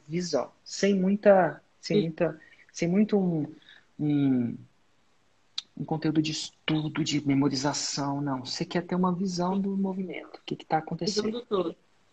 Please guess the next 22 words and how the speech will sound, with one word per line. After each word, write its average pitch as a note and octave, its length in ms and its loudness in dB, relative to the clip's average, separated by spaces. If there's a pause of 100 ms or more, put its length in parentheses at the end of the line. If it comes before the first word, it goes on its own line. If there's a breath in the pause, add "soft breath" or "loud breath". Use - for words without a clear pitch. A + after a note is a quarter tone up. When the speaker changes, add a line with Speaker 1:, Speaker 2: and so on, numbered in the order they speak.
(140)
Speaker 1:
Só - 240 -2
uma F3 80 0
visão F3 260 0
do F3 80 -4
todo. - 220 -8
Speaker 2:
Legal. F3 320 -6
Speaker 1:
E E3 100 8
aí F3 180 10
você F#3+ 300 2
volta D#3 420 4
pro F3+ 140 -4
módulo E3+ 300 2
cinco E3+ 400 -2
e - 20 0
tem E3 260 0
uma D#3+ 140 2
visão D3 400 0 (340 loud breath)
intensa E3 680 2
do F3+ 100 2
módulo E3+ 300 2
cinco, C3+ 340 -4
detalhista, D3 880 0